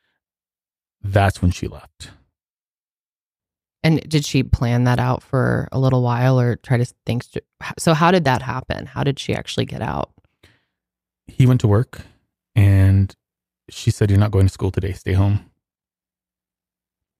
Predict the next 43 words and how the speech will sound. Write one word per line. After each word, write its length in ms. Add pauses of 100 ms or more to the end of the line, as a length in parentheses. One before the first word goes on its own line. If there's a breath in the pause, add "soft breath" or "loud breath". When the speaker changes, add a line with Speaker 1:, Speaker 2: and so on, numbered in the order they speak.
Speaker 1:
And 300
she 100
said, 180
"We're 80
packing 380
all 200
of 80
our 100
stuff 340 (840)
and 140
we're 80
leaving." 400 (880)
So 260
we 160
got 300 (720)
everything 440
that 120
we 80
could 180 (360)
carry 280
with 180
us 140
in 80
a 40
black 240
trash, 260 (340)
trash 280
bag 340 (840)
and 420 (360)
threw 140
it 80
in 60
the 60
back 200
of 40
the 60
truck. 360 (140)
We 120
went 160
to 80
my 60
grandparents' 520
house 480